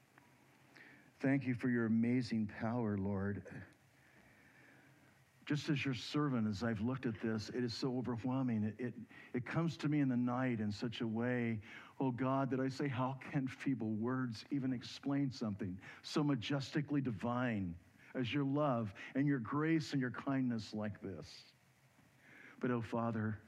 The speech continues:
you are the one that puts the, brought the seed into the world through your Son, and you're the one to whom that seed moves and flows into our hearts.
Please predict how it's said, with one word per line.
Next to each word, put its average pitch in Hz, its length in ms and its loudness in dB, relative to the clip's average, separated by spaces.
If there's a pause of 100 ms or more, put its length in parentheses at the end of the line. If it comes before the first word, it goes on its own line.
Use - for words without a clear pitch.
(760)
you 127 220 2
are 123 80 2
the 110 80 0
one 107 220 2
that 95 100 -6
puts - 260 -4
the, 120 100 -2
brought 117 300 0
the 113 80 -2
seed 117 300 0
into 123 160 2
the 123 120 -2
world 120 440 0
through 120 140 0
your 113 160 0
Son, 123 420 0
and 117 100 2
you're 113 160 2
the 110 80 -2
one 110 400 0 (640)
to 131 120 0
whom 127 480 2 (520)
that 117 240 2
seed 127 480 2
moves 110 640 2
and 110 200 -2
flows 120 420 0
into 110 200 0
our 110 140 -2 (100)
hearts. 98 640 -6